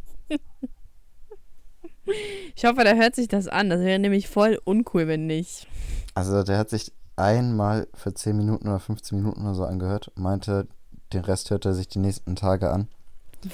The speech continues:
Speaker 1: Was? <laughs>
Speaker 2: Ich gehe nicht davon aus, dass er den hier bis zum Ende hört.
Speaker 1: Teilt er sich das auf, oder was?
Speaker 2: <laughs> Anscheinend.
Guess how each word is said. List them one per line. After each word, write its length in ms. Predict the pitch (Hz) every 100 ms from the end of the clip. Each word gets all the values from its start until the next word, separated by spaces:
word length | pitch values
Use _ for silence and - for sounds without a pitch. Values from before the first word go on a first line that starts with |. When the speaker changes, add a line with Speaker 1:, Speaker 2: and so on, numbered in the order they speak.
| - - -
Speaker 1:
Was? 640 | 339 392 453 466 - -
<laughs> 720 | - 131 - 302 - 622 302 - - - 262 - - - 571 - - - - - - - - - 226 - -
Speaker 2:
Ich 160 | - -
gehe 160 | 127
nicht 220 | 127 131 131
davon 280 | 110 117 110
aus, 180 | 120
dass 180 | - 110
er 80 | 110
den 200 | 104 107
hier 160 | 123 104
bis 240 | - -
zum 120 | -
Ende 320 | 80 87 87
hört. 180 | 80 82 - -
Speaker 1:
Teilt 320 | - 220 285
er 140 | 285
sich 140 | 240 254
das 160 | 240
auf, 320 | 202 143 302 -
oder 300 | 185 165 165
was? 440 | 165 180 226 - - -
Speaker 2:
<laughs> 200 | - -
Anscheinend. 720 | 85 90 - - - 92 80